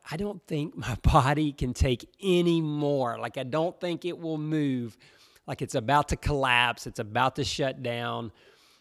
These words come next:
Uh, I, I just can't keep going. But you, you just keep going anyways. Um, for me, something that I did last year was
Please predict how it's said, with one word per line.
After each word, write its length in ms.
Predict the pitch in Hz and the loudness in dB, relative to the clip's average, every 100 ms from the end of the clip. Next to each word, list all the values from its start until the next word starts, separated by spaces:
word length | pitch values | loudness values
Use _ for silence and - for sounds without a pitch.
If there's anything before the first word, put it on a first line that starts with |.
| _ | _
Uh, 300 | - 117 110 | -6 -4 -4
I, 200 | - 123 131 | -2 -2 -2
I 60 | 127 | -4
just 220 | 120 - | -4 0
can't 320 | 147 135 131 | 2 2 -2
keep 240 | - 123 | -4 -4
going. 460 | 117 139 185 - 160 - - _ _ _ _ _ | 0 0 0 -8 -16 -18 -20 _ _ _ _ _
But 640 | 123 151 131 127 123 - _ _ _ | -6 0 2 2 -2 -12 _ _ _
you, 200 | 143 139 | 0 2
you 220 | 131 131 | 2 0
just 200 | 131 147 | 0 0
keep 180 | - 147 | 0 -2
going 320 | 131 131 123 | 0 0 -2
anyways. 560 | 120 117 117 - 131 - _ | -4 -6 -8 -12 -14 -16 _
Um, 340 | 135 120 120 120 | -12 -10 -12 -6
for 140 | 156 | -2
me, 440 | 135 156 214 202 147 - - - - _ | 2 4 4 2 -2 -8 -20 -20 -20 _
something 340 | - 185 175 170 | 2 2 4 2
that 100 | 151 | 0
I 60 | |
did 180 | 127 131 | 0 -2
last 440 | 127 120 127 - | 0 0 0 -2
year 320 | 135 117 113 110 _ | -6 -8 -8 -14 _
was 640 | 120 120 113 117 110 - | -10 -8 -8 -10 -14 -18